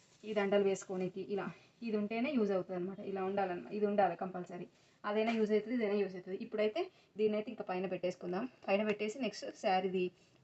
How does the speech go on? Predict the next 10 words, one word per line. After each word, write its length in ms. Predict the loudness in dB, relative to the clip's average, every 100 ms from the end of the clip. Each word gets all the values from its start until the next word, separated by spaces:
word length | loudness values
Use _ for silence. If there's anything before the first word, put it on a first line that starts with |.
| -4
డ్రాపింగ్ 320 | -2 0 -2
అనేది 180 | 0 -2
మీకు 120 | -6 -12
చూపిస్తాను. 440 | -14 -14 -10 -8 -6
మీకు 180 | -6 -6 -10 _ _ -14 -8 -10 -10 _ _ _ -18
ఇది 80 | -12
ఒకటి 140 | -12 -8
ఇలా 100 | -8 -8
పెట్టేశాను 360 | -8 -10 -8
కదా, 120 | -8